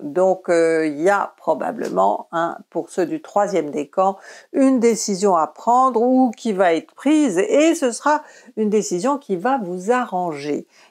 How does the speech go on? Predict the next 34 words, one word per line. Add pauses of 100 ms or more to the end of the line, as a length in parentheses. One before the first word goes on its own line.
qui
va,
euh,
même
peut-être
vous
permettre
de, (300)
de
vous
mettre
en
avant, (260)
d'exister
davantage (120)
et
de
montrer
ce
dont
vous
êtes
capable,
hein. (320)
Il
y
a
vraiment,
euh, (360)
vos
compétences
vont
être,
euh,